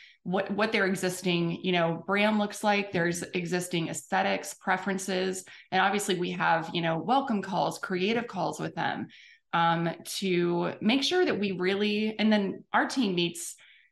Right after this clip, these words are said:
as many times as we need to make sure we have the plan completely dialed in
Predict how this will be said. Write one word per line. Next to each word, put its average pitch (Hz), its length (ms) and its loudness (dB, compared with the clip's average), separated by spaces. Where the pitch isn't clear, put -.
as 208 160 2
many 269 280 6
times 220 320 0
as 175 160 0
we 175 240 0
need 185 580 -2
to 185 180 -2
make 180 260 0
sure 185 580 0
we 196 180 0
have 170 320 -2
the 170 80 -2
plan 175 560 -2
completely 175 720 -4
dialed 170 380 0
in 165 360 -2